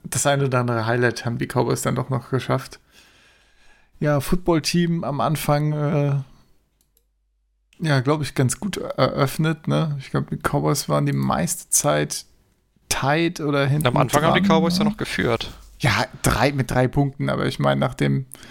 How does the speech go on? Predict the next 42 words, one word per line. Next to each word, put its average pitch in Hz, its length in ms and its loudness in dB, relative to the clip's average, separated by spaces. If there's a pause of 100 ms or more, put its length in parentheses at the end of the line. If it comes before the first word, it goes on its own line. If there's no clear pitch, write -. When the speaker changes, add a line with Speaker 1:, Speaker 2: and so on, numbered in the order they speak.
(640)
Speaker 1:
dann 127 360 0
Touchdown, 156 800 0 (580)
Field 151 280 0
Goal, 147 200 2
Ausgleich 147 560 0
und 143 80 0
dann 139 160 2
ging's 135 240 0
eigentlich 135 240 2
nur 139 140 2
noch 135 140 0
bergab 135 440 0
für 139 220 0
die 135 280 0 (1600)
Speaker 2:
Ja. 123 320 0
Speaker 1:
für - 140 -2
die 135 120 2
Cowboys 135 680 0 (100)
nach 139 180 0
dem 139 160 2
Speaker 2:
Ja, - 80 -2
ich - 60 -2
meine, - 140 4
da 123 40 6
Speaker 1:
zweiten 127 60 2
Speaker 2:
lief 135 100 0
auch 131 140 6
nicht - 20 0
viel 120 80 2
Speaker 1:
Touchdown. 139 180 4
Speaker 2:
zusammen, 131 340 2
ne? 117 160 2
Deine 123 240 2
beiden 131 500 -2
Offensive - 500 -2
Tackles - 380 2
fallen 151 260 0
aus 151 240 0
in 156 60 -4
der 151 100 -2
ersten 147 300 -2
Halbzeit. 156 420 0